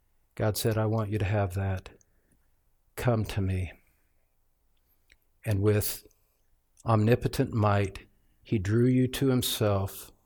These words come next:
to make sure that you would not miss it. He didn't leave it to your flimsy will, your non-existent will to do anything good. He didn't leave it to that.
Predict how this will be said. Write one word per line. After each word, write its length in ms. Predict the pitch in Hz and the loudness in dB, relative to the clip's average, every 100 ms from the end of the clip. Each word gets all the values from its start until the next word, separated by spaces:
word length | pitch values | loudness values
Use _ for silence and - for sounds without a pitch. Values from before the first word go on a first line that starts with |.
| _ _ _ _ _ _ - | _ _ _ _ _ _ -8
to 100 | - | -4
make 200 | 101 104 | 0 0
sure 520 | - - 110 104 98 - | -2 -2 0 0 -2 -6
that 240 | 110 90 110 | -8 -6 -4
you 80 | |
would 180 | 98 98 | -4 -2
not 240 | 101 101 104 | -2 -4 -2
miss 300 | 95 - 98 | -2 -2 -4
it. 240 | 90 - - _ _ _ - - - | -6 -10 -20 _ _ _ -20 -20 -10
He 100 | 95 | -2
didn't 300 | 117 131 127 | 0 2 4
leave 240 | 135 139 | 4 4
it 100 | 143 | 0
to 120 | - | 0
your 460 | 120 127 143 139 131 - _ _ _ _ _ | 2 4 6 4 2 -10 _ _ _ _ _
flimsy 600 | - - 117 127 120 123 | -6 0 2 2 2 0
will, 600 | 107 123 135 104 104 - _ _ _ _ _ _ _ _ _ _ _ | 4 4 4 4 -2 -8 _ _ _ _ _ _ _ _ _ _ _
your 140 | 110 117 | 0 2
non-existent 880 | 113 127 117 95 120 123 - 104 113 | 4 4 2 0 0 0 -2 -4 -2
will 360 | 107 120 107 | 0 2 0
to 120 | - | -2
do 220 | 92 107 107 | -2 -2 0
anything 460 | 117 104 117 101 | 0 -2 -2 -2
good. 260 | 92 131 104 | 0 0 0
He 80 | 113 | 0
didn't 240 | 160 139 | 0 0
leave 180 | 135 156 | 0 0
it 100 | 113 | -2
to 100 | 107 | -2
that. 500 | 120 117 95 95 | -2 0 -2 -8